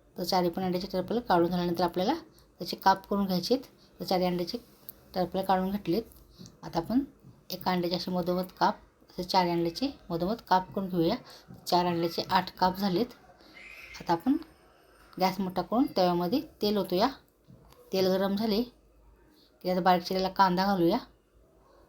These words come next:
नंतर तो कांदा चांगला तेलामध्ये परतून घ्यायचा. आता कच्चा राहता ते कसकस लागते, तर चांगला लालसर असं भाजून घ्यायचा. तर लालसर असं भाजून झालं आहे,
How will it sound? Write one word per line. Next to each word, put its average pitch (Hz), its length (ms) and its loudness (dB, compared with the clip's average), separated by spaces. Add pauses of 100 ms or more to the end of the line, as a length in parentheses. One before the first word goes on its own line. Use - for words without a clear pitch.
(500)
नंतर 185 180 -4
तो 185 200 -12
कांदा 190 340 2
चांगला 185 460 -4
तेलामध्ये 180 500 0
परतून 185 420 -2
घ्यायचा. 180 300 0 (1200)
आता 175 140 -12
कच्चा 190 300 -2
राहता 175 180 -2
ते 180 100 -6
कसकस 180 480 -4
लागते, 185 300 -2
तर 240 120 -10
चांगला 175 280 -2
लालसर 175 280 0
असं 175 160 -4
भाजून 185 320 0
घ्यायचा. 185 280 -2
तर - 420 -12
लालसर 190 300 2
असं 185 180 -4
भाजून 190 320 2
झालं 196 180 2
आहे, 202 80 -2